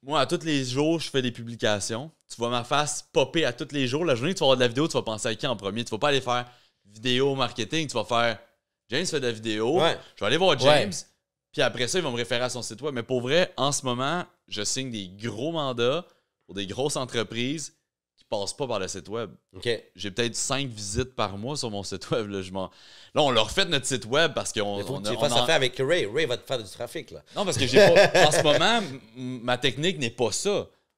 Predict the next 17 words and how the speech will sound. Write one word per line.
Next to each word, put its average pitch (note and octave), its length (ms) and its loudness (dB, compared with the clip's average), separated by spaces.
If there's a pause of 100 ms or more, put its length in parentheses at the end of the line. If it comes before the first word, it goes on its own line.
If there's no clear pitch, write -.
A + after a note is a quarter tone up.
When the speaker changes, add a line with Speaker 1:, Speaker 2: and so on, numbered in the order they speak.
(120)
Speaker 1:
Mais F#2+ 80 -8
on... F#2+ 400 -4
tu - 140 -6
fais A#2+ 140 0
des A2+ 100 -2
pubs B2 140 -4
Facebook A2 440 -2
avec A2+ 200 0
un A2 80 -2
landing G2 340 -6
page, E3 280 0
puis C3+ 100 -8
ton A2 120 -6
trafic G2+ 300 -6
arrive G2 280 -6
par F#2 200 -6
là. D3+ 220 -4